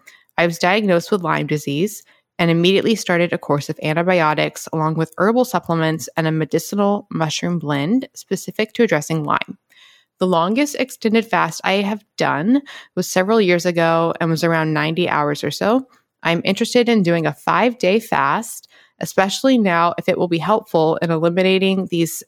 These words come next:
stealthy corkscrew-shaped pests. I'm a teacher, so I do not have to report back to work until early September, so the summer would be the perfect time to embark upon this fast, especially while I am just getting started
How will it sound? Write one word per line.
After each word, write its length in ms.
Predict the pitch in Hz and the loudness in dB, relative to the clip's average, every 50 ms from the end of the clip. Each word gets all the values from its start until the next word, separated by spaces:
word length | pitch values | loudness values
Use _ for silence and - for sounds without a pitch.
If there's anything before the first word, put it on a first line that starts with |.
| _ _ | _ _
stealthy 760 | - - - - 180 180 175 - - 226 226 226 226 233 - - _ _ | -18 -16 -2 0 2 2 2 0 0 2 4 4 4 2 0 -4 _ _
corkscrew-shaped 1400 | - - 190 190 - - - - - 180 175 165 165 160 160 - - - - - - 160 151 - - _ - - _ _ | -4 -2 -2 -2 -2 -8 -10 -8 -4 0 2 2 4 4 2 0 -2 -4 -6 -4 -2 -2 -2 -4 -6 _ -20 -20 _ _
pests. 580 | - 254 240 - - - - - - - - - _ _ _ - - - - _ - | -2 -2 -2 -2 -8 -14 -18 -18 -18 -20 -20 -20 _ _ _ -20 -20 -20 -12 _ 0
I'm 120 | 185 190 | 2 2
a 60 | 190 | 2
teacher, 440 | 190 - 226 - - - 262 330 381 | 2 0 -2 0 2 2 2 2 2
so 160 | - - 196 | 2 2 2
I 80 | 175 180 | 2 2
do 120 | 170 185 | 2 2
not 160 | 185 196 208 | 2 2 2
have 120 | 208 214 - | 0 -2 0
to 100 | - 226 | 2 0
report 300 | 214 208 - 202 190 - | 0 0 0 0 0 2
back 200 | 196 196 202 - | 0 0 0 0
to 100 | - 240 | -2 0
work 340 | 202 180 160 170 180 - - | 2 4 2 2 0 0 -2
until 320 | 214 196 - 190 175 - - | -2 -2 0 -2 -4 -2 0
early 240 | 156 156 156 165 190 | 0 0 2 0 -2
September, 760 | 196 - 233 - - - - 185 175 165 160 160 175 202 196 - - - - - _ _ _ _ | -2 -2 -4 -4 -4 -2 -2 0 2 2 2 2 2 0 -2 -6 -16 -20 -20 -20 _ _ _ _
so 120 | - - 190 | -2 0 2
the 80 | 190 185 | 2 2
summer 280 | - 202 202 208 214 | 2 0 2 2 4
would 140 | 220 220 220 | 4 4 4
be 100 | 202 196 | 4 2
the 60 | 180 | 0
perfect 380 | 180 - 156 151 - 180 160 - | 2 0 -2 0 0 -2 -4 -4
time 340 | - 175 170 165 170 180 185 | -4 -2 0 0 0 -2 -4
to 240 | - - 147 143 - | 0 0 0 0 0
embark 460 | - 185 180 165 160 160 175 226 226 - | 0 0 2 2 2 2 0 0 -2 -6
upon 280 | 220 - 202 190 196 202 | -8 -4 -2 -2 0 0
this 220 | 214 240 233 - | 0 -2 -2 -2
fast, 400 | - 160 147 156 190 208 - - - | 0 0 0 2 0 -2 -6 -10 -10
especially 520 | 180 - - - 180 180 - - 226 226 | -10 -6 -2 -2 -2 -2 0 0 2 2
while 440 | 214 185 175 170 170 170 165 - - - | 4 4 4 2 2 0 -2 -4 -4 -4
I 100 | 175 170 | -4 -2
am 240 | 165 165 165 160 - | -2 -2 -2 -4 -6
just 520 | - - 170 185 - - - - - - _ _ _ _ _ _ _ _ | -4 -2 -2 -2 -2 -6 -10 -14 -16 -20 _ _ _ _ _ _ _ _
getting 320 | - 185 180 175 165 165 165 | -4 -2 -2 0 -2 -4 -6
started 680 | - - - - 185 185 202 202 214 240 247 233 - | -8 -12 -8 -4 -2 0 0 2 2 2 2 0 -2